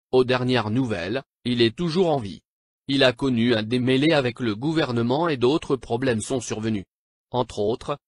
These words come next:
il a souffert de troubles de la personnalité en mille neuf cent soixante-dix-sept, suite à sa démission comme directeur de programme. Il est par la suite devenu consultant.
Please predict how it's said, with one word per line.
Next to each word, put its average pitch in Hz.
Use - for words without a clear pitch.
il 139
a 127
souffert 147
de 120
troubles 151
de 110
la 104
personnalité 120
en 98
mille 147
neuf 170
cent 135
soixante-dix-sept, 131
suite 160
à 120
sa 113
démission 135
comme 113
directeur 139
de 117
programme. 98
Il 135
est 123
par 123
la 113
suite 151
devenu 113
consultant. 131